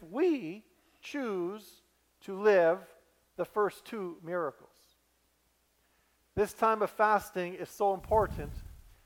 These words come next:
because it reminds us that our focus in life should be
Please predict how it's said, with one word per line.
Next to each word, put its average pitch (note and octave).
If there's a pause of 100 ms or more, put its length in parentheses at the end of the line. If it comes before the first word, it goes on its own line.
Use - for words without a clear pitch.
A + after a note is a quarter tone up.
(140)
because F#3+
it F#3
reminds F3
us D#3
that E3+
our D#3+
focus G#3+
in D#3
life D3+ (500)
should F3+
be F3